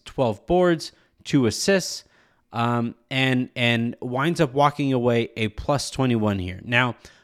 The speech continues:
the plus twenty-one, I think, has a lot to do with the fact that, uh, Dallas was really taking advantage of the Lakers' small ball lineups when they went to LeBron at the five, and then,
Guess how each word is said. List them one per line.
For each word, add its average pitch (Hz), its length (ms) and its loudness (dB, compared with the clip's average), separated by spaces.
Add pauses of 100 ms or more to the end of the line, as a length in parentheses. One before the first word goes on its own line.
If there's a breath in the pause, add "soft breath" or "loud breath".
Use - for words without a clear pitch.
the 131 80 -2
plus 196 300 2
twenty-one, 175 420 2
I 160 80 0
think, 151 260 -2
has 127 180 -2
a 127 40 -2
lot 123 240 -2
to 151 80 -4
do 139 140 -2
with 139 100 -2
the 143 80 0
fact 131 320 0
that, 120 320 0 (500 loud breath)
uh, 107 380 0
Dallas 139 420 2
was 113 160 -2
really 151 220 2
taking 143 380 0
advantage 120 380 -2
of 113 120 -4
the 113 80 -2
Lakers' 120 520 2
small 113 360 4
ball 135 240 2
lineups 131 420 -2
when 117 60 -2
they 107 80 0
went 107 180 0
to 110 100 -8
LeBron 110 400 -2
at 107 60 -2
the 104 80 -10
five, 143 460 0 (440 soft breath)
and 117 240 -2
then, 110 440 0